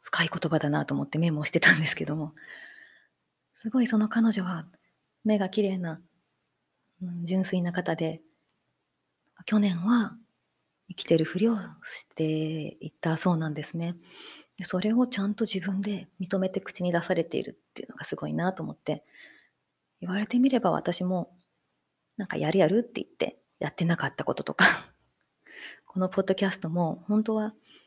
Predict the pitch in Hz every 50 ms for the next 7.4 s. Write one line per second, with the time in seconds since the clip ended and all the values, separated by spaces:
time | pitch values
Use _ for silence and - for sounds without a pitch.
0 | _ _ _ _ _ _ _ _ _ _ _ _ _ _ - 196 180 - - _
1 | _ - - - 220 185 160 156 160 165 - 180 185 185 185 185 185 180 - -
2 | - - 180 180 180 180 190 196 202 196 - 180 - - 185 170 170 175 170 165
3 | 160 165 170 170 170 160 156 156 156 160 - _ _ _ _ _ _ _ _ _
4 | _ _ _ _ - - 156 185 185 170 - - 180 170 - - - 180 170 165
5 | - - 185 175 - - 170 151 147 - - - 139 156 156 156 151 - - -
6 | - - _ _ _ - 151 - - 147 147 151 147 151 147 - - - - -
7 | - - - - 170 - 160